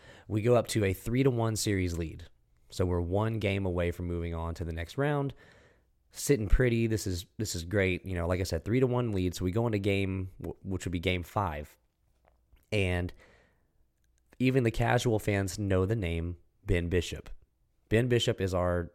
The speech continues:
six-foot-six goalie from Denver, Colorado. This guy is a massive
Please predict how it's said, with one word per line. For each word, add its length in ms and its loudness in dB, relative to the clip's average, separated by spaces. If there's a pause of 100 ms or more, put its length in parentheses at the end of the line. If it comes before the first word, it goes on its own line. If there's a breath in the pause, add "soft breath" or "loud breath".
six-foot-six 840 0
goalie 400 2
from 140 -4
Denver, 260 0
Colorado. 540 0
This 200 -4
guy 240 2
is 160 0
a 240 0 (580 loud breath)
massive 960 0